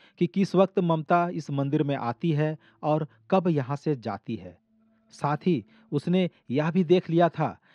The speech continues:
कि ममता अपने गले में सोने का मंगलसूत्र पहनती है, जिस पर केम्पम्मा की नज़र थी।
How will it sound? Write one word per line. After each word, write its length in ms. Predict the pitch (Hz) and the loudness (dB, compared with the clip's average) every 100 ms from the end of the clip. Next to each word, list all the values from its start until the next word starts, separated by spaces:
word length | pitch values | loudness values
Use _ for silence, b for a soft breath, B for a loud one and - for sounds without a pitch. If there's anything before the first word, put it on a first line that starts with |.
| b | b
कि 100 | 214 | 0
ममता 480 | 196 196 185 233 220 | 2 2 4 2 2
अपने 260 | 196 196 208 | 0 0 0
गले 340 | 139 151 180 | 4 4 4
में 220 | 160 151 180 b | 2 -2 -6 b
सोने 420 | - - 190 196 208 | -18 0 2 2 2
का 180 | 202 | 0
मंगलसूत्र 680 | 185 160 156 160 - 160 175 | 2 2 2 0 0 -2 -2
पहनती 560 | 147 147 127 127 - 127 | -2 -2 -2 -4 -4 -6
है, 280 | 104 85 _ _ _ _ - | -6 -14 _ _ _ _ -14
जिस 220 | 107 156 | -6 -4
पर 260 | - 175 147 b _ | 2 2 2 b _
केम्पम्मा 480 | 160 160 147 139 151 | -2 2 2 2 0
की 160 | - 143 | -2 -2
नज़र 300 | 123 127 117 | 0 -2 -2
थी। 320 | - 101 | -6 -8